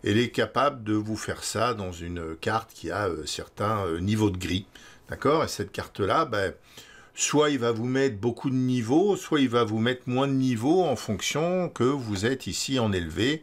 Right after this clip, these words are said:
en faible ou en moyen. Ensuite, ici, vous pourrez décider, ben, les parties floues, est-ce qu'elles vont être plus floues ou moins floues ? Ici, vous pourrez décider,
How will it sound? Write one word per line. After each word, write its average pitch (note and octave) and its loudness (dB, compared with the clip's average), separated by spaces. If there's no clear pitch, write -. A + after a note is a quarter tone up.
en E2+ -4
faible C#3+ 0
ou A#2 -2
en G2+ 0
moyen. F2 -6
Ensuite, - -2
ici, D3+ -2
vous A#2 -2
pourrez G#2+ 0
décider, A#2+ 0
ben, F#2 -2
les F#2 -2
parties - -6
floues, C#3+ -2
est-ce D#2+ -4
qu'elles A2 2
vont G2+ 2
être - -2
plus C#3 4
floues D3 0
ou G2+ 0
moins G2 2
floues ? A3 -4
Ici, E3+ 0
vous C3+ -2
pourrez B2+ 0
décider, C3+ 0